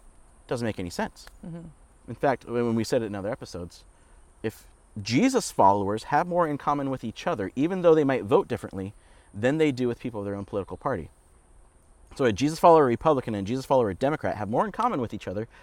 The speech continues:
Speaker 1: you actually understand what the family of God is than they do with a Republican who is not a Jesus follower.
Speaker 2: Mm-hmm.
Speaker 1: And so basing our identity on politics is,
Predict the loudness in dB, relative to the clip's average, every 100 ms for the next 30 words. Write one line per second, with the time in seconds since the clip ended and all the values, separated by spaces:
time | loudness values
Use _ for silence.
0 | -10 -6 -4 -2 0 0 -2 -2 -2 -4
1 | -4 -4 -4 -4 -6 -4 -2 -2 -6 -16
2 | _ _ _ _ -2 2 4 2 2 2
3 | 2 0 -2 -8 _ _ -4 -2 0 4
4 | 4 4 0 -4 -4 -4 -4 -6 -8 -6
5 | -6 -8 -12 -18 -18 -18 -20 -20 -20 -20
6 | -20 -20 -20 -20 -20 -20 -14 -6 -6 0
7 | -2 0 -2 0 0 -2 -2 -4 -6 -4
8 | -2 -2 -6 -10 -12 -10 -10 -10 -16